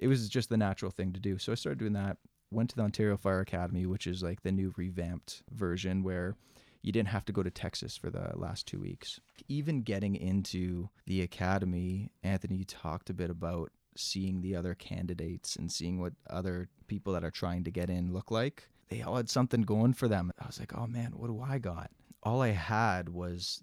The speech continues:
this gut feeling, this passion, and the ability to apply my other experiences and to go forward from that. So I was just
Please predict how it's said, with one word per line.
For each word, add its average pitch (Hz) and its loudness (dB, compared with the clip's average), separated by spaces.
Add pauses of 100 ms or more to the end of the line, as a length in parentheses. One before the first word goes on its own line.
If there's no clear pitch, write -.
this - -10
gut 110 2
feeling, 85 -2 (240)
this - -14
passion, 92 -2 (360)
and 90 -2 (120)
the 87 -6
ability 101 0
to 90 -4
apply 90 0
my 90 0
other 87 -2
experiences - -8 (520)
and 82 -2
to 82 -4
go 85 -2
forward 82 -4
from 78 -4
that. 85 -6
So - -4
I 85 -2
was 90 -6
just - -6